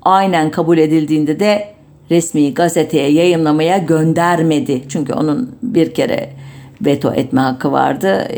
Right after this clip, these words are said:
Aynen gelirse yayımlamak zorundaydı. Bu sefer onu da yaptı. Bunun üzerine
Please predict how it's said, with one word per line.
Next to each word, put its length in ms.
Aynen 420
gelirse 420
yayımlamak 580
zorundaydı. 460
Bu 80
sefer 280
onu 200
da 60
yaptı. 540
Bunun 160
üzerine 580